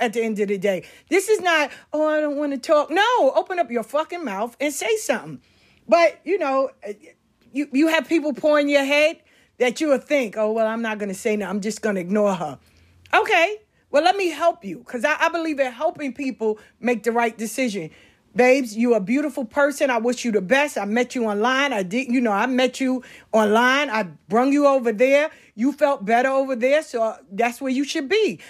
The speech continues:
I don't believe in being someplace where you're not happy. So if you're better with Janet and her man, then be there. So let me help you. Here, baby, this is where you belong. Go have a beautiful life. Okay.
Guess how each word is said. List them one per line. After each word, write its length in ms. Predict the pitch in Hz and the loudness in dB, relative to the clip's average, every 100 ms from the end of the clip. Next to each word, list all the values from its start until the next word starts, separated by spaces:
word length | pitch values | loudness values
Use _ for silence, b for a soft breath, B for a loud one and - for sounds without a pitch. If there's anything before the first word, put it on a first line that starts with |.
| B - | B -2
I 160 | - 359 | 0 2
don't 180 | 381 | 0
believe 360 | 302 330 359 339 | -2 -4 -2 -4
in 160 | 320 262 | -4 -6
being 240 | 311 311 | -4 -4
someplace 480 | - 285 294 285 285 | -4 -4 0 -2 -2
where 80 | 262 | 0
you're 160 | 269 | 0
not 180 | 262 277 | 0 -2
happy. 420 | 285 339 - 196 B B | -2 -4 -6 -12 B B
So 220 | - 262 | 0 2
if 100 | 220 | 2
you're 240 | 311 359 | 0 2
better 300 | 285 311 311 | 2 4 2
with 200 | 294 254 | 0 -8
Janet 380 | 202 262 277 294 | -4 -4 -2 -2
and 160 | 285 269 | -2 0
her 140 | 294 | -2
man, 500 | 254 294 339 262 269 B B | 0 0 0 0 -4 B B
then 220 | - 415 427 | -6 -4 2
be 140 | 494 571 554 | 4 4 2
there. 240 | 247 - - | 0 -4 -12
So 180 | - 294 | -2 -2
let 260 | 285 330 | 0 -2
me 140 | 311 302 | -2 -8
help 400 | 262 302 311 220 | -4 -2 -2 -4
you. 260 | 196 156 - | -10 -10 -14
Here, 260 | - 330 | -6 -2
baby, 540 | 240 208 190 170 180 - | 0 -2 -4 -8 -10 -10
this 240 | 226 247 | -10 -10
is 140 | 226 220 | -10 -2
where 120 | 220 | -2
you 160 | 202 196 | -2 -4
belong. 460 | 180 170 156 135 b b - | -6 -6 -8 -12 b b 0
Go 160 | 269 247 | 2 4
have 200 | 226 190 | 2 -2
a 80 | |
beautiful 460 | 180 202 190 185 175 | -4 -2 -4 -4 -6
life. 420 | 156 135 127 - _ _ - | -6 -8 -14 -20 _ _ 2
Okay. 540 | 285 277 359 220 139 | 2 4 2 2 -6